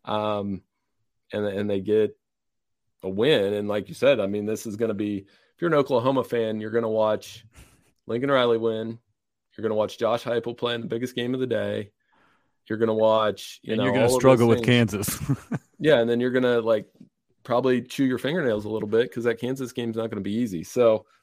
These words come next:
Speaker 1: um, yeah, I, I'm going U S C with my two as well.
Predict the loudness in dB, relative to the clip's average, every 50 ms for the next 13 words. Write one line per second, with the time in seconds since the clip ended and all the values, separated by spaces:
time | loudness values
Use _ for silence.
0 | _ _ _ 0 2 2 4 4 2 2 0 -4 -6 -10 _ _ _ _ _ _
1 | _ _ _ _ _ _ _ 4 6 6 6 6 6 4 6 6 6 6 6 6
2 | 4 4 6 4 2 2 0 0 0 -2 -4 -4 -4 -4 -4 -6 -6 -4 -6 -6
3 | -6 -6 -6 -8 -8 -10 -12